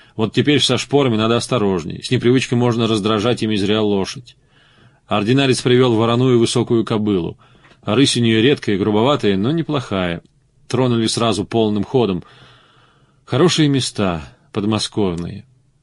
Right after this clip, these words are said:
Леса, долины, извивы Москва-реки. Не зря бари наши любили этот край. Их следы остались. Архангельское, Ильинское, дальше к Звенигороду,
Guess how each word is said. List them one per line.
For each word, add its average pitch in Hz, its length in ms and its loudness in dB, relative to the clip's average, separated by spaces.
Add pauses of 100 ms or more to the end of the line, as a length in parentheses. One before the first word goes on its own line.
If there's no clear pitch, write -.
(160)
Леса, 110 560 -2
долины, 98 680 -2 (140)
извивы 113 480 2
Москва-реки. 110 800 -4 (640)
Не 131 180 -2
зря 117 320 2
бари 131 280 0
наши 104 280 -2
любили 98 500 0
этот 87 220 -6
край. 92 400 -6 (400)
Их 113 160 -2
следы 107 360 0
остались. 95 840 -4
Архангельское, 101 960 -4
Ильинское, 95 680 -4
дальше 107 360 -2
к 95 60 -8
Звенигороду, 110 680 0